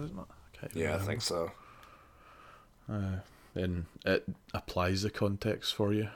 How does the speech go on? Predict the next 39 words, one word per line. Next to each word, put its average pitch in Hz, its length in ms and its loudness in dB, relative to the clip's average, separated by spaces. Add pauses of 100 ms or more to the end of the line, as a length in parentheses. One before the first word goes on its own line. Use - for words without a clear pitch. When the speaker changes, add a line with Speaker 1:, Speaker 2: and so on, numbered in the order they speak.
(140)
Speaker 1:
Like, - 480 -6 (500)
uh, 90 280 0 (120)
if - 200 -6
you, - 60 -6 (260)
on 90 100 -2
Apex, 87 440 -2
if - 100 -8
you 98 80 -6
tap - 360 4
when 92 160 4
you're 87 100 2
looking 90 300 0
at 80 120 0
an 90 60 2
enemy, 95 280 2
it'll 95 160 -2
say 90 240 0
there's 95 180 0
an 101 100 2
enemy 98 260 2
there. 101 180 0 (960)
Uh, 92 140 0
you 85 140 0
can 107 120 0
still 87 300 4
override 85 500 2
it - 80 0
if - 140 -8
you - 80 -4
want 90 280 -2
to, 95 220 -4
but 98 140 -4 (180)
with - 160 -4
pub 92 220 0
G, 92 460 0
it's - 320 -6
not 98 200 -2
contextual, 104 720 0
so, 98 220 2